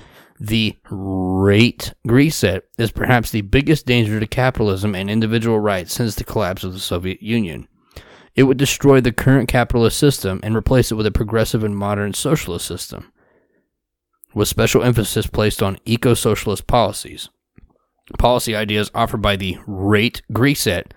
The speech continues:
advocates, advocates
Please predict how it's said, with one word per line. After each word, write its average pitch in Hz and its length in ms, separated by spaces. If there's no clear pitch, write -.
advocates, - 1080
advocates 120 580